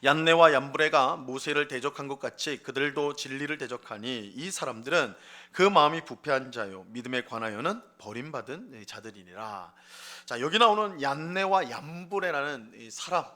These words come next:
이 사람 이름인데요. 얀네와 얀브레는 사실 성경에는 나오지 않습니다. 우리가 성경을 다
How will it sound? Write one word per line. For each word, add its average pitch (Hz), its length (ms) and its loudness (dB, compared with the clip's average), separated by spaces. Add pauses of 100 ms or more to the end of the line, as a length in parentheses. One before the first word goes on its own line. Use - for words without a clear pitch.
(100)
이 113 180 -12
사람 165 280 -4
이름인데요. 127 680 -6
얀네와 127 480 -6
얀브레는 117 580 -8 (500)
사실 185 280 -6
성경에는 220 680 -6
나오지 123 320 -8
않습니다. 110 440 -12
우리가 110 160 -20
성경을 147 380 -12
다 - 120 -18